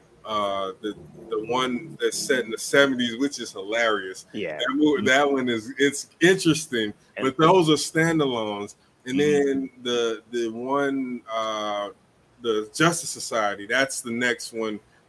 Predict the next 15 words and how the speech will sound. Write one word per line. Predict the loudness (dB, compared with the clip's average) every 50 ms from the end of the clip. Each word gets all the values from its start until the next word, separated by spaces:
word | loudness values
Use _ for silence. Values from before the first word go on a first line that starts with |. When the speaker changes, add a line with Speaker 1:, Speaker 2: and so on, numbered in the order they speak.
| _ -8
Speaker 1:
continuity-wise. | -4 -2 -2 -2 -2 -2 -2 0 2 2 2 2 0 -2 -2 -2 -2 0 0 0 -2 -4 -6 -10 -14 _ _ _ _ _ _ _ -20 -20 -20 _ _ _
But | -6 -6 -6
the | -6 -10
Catwoman | -4 0 0 0 0 0 -2 -2 -2 -2 -2 -2 -2 -2 -4 -4
one | -4 -4 -6 -6
is, | -8 -8 -6 -4
uh, | -4
listed | -4 -2 0 2 2 2 2 -2 -4 -4 -4 -4 -4 -6
as | -8 -8 -6
a | -8
standalone, | -12 -12 -8 -6 -4 -4 -4 -4 -6 -6 -8 -8 -6 -6 -8 -8 -8
but | -10 -10 -10
it, | -10 -12 -12 -14 _ -8
it | -6 -6 -6 -8 -12 _ _ _ _ _ -4
lists | 0 2 4